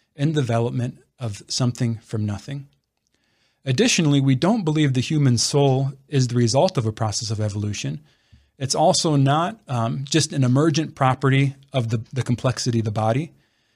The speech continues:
as if, like, at a certain point, as the body's developing and evolving and becoming more complex, it then just, from that complexity emerges this higher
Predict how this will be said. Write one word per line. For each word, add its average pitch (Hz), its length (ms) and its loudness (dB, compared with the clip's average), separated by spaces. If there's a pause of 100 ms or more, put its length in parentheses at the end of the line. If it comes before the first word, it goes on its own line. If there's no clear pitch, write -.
(160)
as 127 160 -2
if, 139 160 0
like, 131 220 -2
at 127 140 -2
a 117 40 -2
certain 160 400 -2
point, 151 440 -2 (100)
as 123 160 -4
the 120 80 -2
body's 123 380 0
developing 135 600 -2
and 117 120 -4
evolving 120 520 0
and 113 80 -2
becoming 117 360 0
more 123 180 0
complex, 123 680 -4 (580)
it 127 160 -4
then 165 380 0
just, - 440 -2 (360)
from 185 300 0
that 151 180 -2
complexity 135 680 -2
emerges 127 720 2 (340)
this - 180 -2
higher 131 400 -2